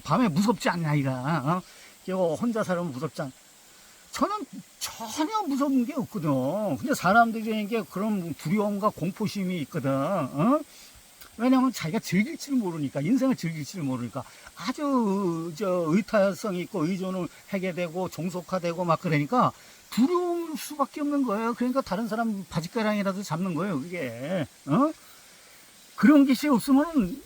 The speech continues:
어? 삶을 즐기기만 하면은 그런 거 없는 거예요. 어?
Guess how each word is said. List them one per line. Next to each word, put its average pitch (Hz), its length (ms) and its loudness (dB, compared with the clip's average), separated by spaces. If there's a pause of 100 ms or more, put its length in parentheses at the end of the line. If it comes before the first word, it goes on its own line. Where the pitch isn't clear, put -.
어? 277 320 2
삶을 285 480 0
즐기기만 262 720 4
하면은 233 840 2
그런 214 220 2
거 277 60 2
없는 196 220 -2
거예요. 170 260 -4 (420)
어? 240 200 0